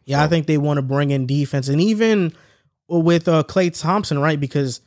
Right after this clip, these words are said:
Speaker 1: the knock on Klay Thompson coming back from this injury is that he can't be the defender that he once was. So let's say,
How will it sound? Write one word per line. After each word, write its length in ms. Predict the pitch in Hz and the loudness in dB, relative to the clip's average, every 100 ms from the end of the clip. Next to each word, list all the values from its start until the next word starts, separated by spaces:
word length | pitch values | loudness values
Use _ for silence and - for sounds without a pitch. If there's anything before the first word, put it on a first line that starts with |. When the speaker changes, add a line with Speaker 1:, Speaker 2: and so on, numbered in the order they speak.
| _ _ _ _ _ _ | _ _ _ _ _ _
Speaker 1:
the 140 | 151 | -2
knock 260 | 151 202 240 | 0 2 0
on 100 | 214 | -2
Klay 240 | - 190 | 0 -2
Thompson 400 | 180 170 170 151 | 0 0 0 -2
coming 220 | 143 160 156 | -4 -2 0
back 160 | 147 | 0
from 120 | 147 | 0
this 140 | 143 - | -4 -2
injury 360 | 156 143 139 | -2 0 0
is 100 | 135 | 0
that 140 | 131 127 | 0 0
he 140 | 147 | 0
can't 320 | 143 156 151 | -2 -2 0
be 80 | 143 | 0
the 100 | 139 | -2
defender 460 | 127 127 - 143 135 | -2 -4 -2 0 0
that 160 | 127 123 | 0 -2
he 100 | 131 | -2
once 340 | 135 131 - | -2 -4 -6
was. 320 | 123 - - - _ _ _ | -10 -10 -14 -18 _ _ _
So 360 | - 151 143 - | 0 2 0 -2
let's 260 | 151 165 | -2 -2
say, 480 | - 180 175 165 151 | 0 2 4 2 -2